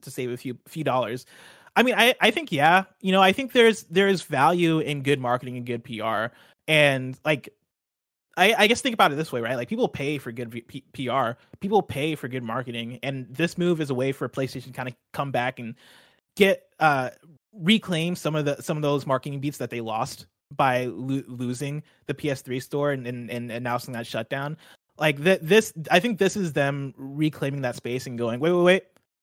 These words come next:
It's cool, everybody. <laughs> Let's get it all together. We're good. You don't have to be mad anymore 'cause we did the thing."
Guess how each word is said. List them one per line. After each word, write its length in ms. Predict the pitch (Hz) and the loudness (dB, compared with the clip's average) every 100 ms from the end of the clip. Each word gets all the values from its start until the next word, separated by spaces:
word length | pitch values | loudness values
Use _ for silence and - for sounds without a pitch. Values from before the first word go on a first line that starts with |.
| _ | _
It's 220 | - 165 - | 0 2 4
cool, 180 | 180 | 4
everybody. 580 | 165 156 147 143 - - 196 294 | 6 6 6 6 2 0 -6 -8
<laughs> 200 | 302 226 | -6 0
Let's 400 | 185 165 175 - | 2 4 2 0
get 200 | 175 196 | 4 8
it 40 | |
all 160 | 196 190 | 10 8
together. 480 | 202 170 165 165 170 | 8 4 6 6 4
We're 240 | 147 165 | 4 2
good. 420 | 160 170 196 196 123 | 4 4 4 2 -4
You 120 | 151 | -2
don't 140 | 165 165 | 2 2
have 140 | 151 | 2
to 80 | 170 | 0
be 140 | 151 | 0
mad 180 | 143 135 | 0 0
anymore 300 | 131 131 131 | -2 -4 -6
'cause 160 | 135 127 | -6 -6
we 80 | |
did 160 | 127 127 | -6 -6
the 100 | 120 | -8
thing." 320 | 117 117 117 | -8 -8 -10